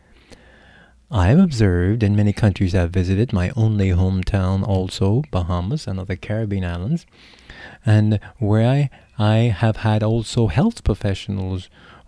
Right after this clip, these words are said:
um, or, or, or family seminars, uh, um, in, in different countries. When we presented the subject of physical punishment, parents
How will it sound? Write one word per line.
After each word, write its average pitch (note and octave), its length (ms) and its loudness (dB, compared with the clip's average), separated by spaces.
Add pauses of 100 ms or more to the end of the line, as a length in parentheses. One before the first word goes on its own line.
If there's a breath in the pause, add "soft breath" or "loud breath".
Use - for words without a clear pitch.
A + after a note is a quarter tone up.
um, F#2 400 -2 (220 loud breath)
or, G2 140 0
or, G#2+ 280 -2
or G#2+ 220 0
family E3 400 4
seminars, F2+ 840 -4 (720 soft breath)
uh, G#2+ 140 -6
um, F#2+ 240 -4
in, G#2 280 0
in G2 60 2
different F#2 360 -2
countries. F2+ 480 -4 (680 loud breath)
When A2+ 380 0
we B2 120 0
presented B2+ 540 -2
the A#2+ 100 0
subject C#3 500 -2
of G2+ 80 0
physical A#2 540 0
punishment, E3 800 2 (320)
parents C3+ 440 2